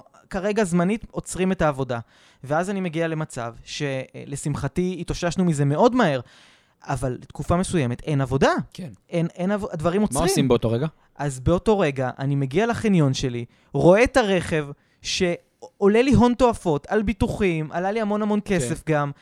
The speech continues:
Speaker 1: ואני אומר לעצמי, "איך אני הולך, ממה אני הולך לחיות?" כי כל הכסף שלי הלך על ה-, על הדבר
Speaker 2: רכב.
Speaker 1: הזה. הלך על הרכב, הלך על המותגים.
Speaker 2: כן.
Speaker 1: אה, ואני חושב שזה נתן לי שיעור מאוד מאוד גדול. קודם כל, אני מכרתי את הרכב, אני מכרתי הרבה מאוד בגדים,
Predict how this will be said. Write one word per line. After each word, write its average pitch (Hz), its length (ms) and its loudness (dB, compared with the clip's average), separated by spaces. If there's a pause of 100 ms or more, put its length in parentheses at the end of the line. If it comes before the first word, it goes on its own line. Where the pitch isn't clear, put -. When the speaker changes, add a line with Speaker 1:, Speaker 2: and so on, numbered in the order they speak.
(200)
Speaker 1:
ואני 175 200 0
אומר 160 200 0
לעצמי, 143 340 -10 (100)
"איך 170 240 -6
אני 208 160 -2
הולך, 196 360 -2 (580)
ממה 180 180 4
אני 233 100 4
הולך 240 200 4
לחיות?" 277 340 4
כי 208 100 -2
כל 233 140 8
הכסף 226 400 2
שלי 175 300 0
הלך 170 380 0
על 160 100 -4
ה-, 156 200 -2
על 170 120 -4
הדבר 170 260 4
Speaker 2:
רכב. 302 100 2
Speaker 1:
הזה. 160 220 -2 (300)
הלך 202 240 0
על 254 80 0
הרכב, 185 560 0
הלך 170 220 2
על 196 80 0
המותגים. 175 540 0 (120)
Speaker 2:
כן. 120 160 -10 (360)
Speaker 1:
אה, 151 320 -2
ואני 160 160 2
חושב 220 240 0
שזה 254 240 0
נתן 185 300 2
לי 254 120 -2
שיעור 196 380 0
מאוד 175 220 2
מאוד 190 160 0
גדול. 151 340 2
קודם 226 280 0
כל, 240 160 2
אני 165 100 0
מכרתי 151 360 0
את - 80 -4
הרכב, 139 400 -2 (260)
אני 147 160 0
מכרתי 175 460 2
הרבה 143 260 2
מאוד 180 260 4
בגדים, 160 480 4